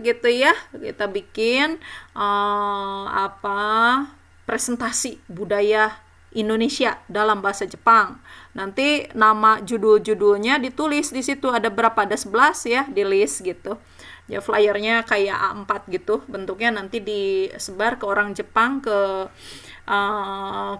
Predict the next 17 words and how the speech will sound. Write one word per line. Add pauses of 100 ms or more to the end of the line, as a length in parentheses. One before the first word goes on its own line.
kohai
senpai
yang
ada
di (840)
D
P
B
J
gitu
ya. (1040)
Nano
de,
eh,
title
zehi
ne,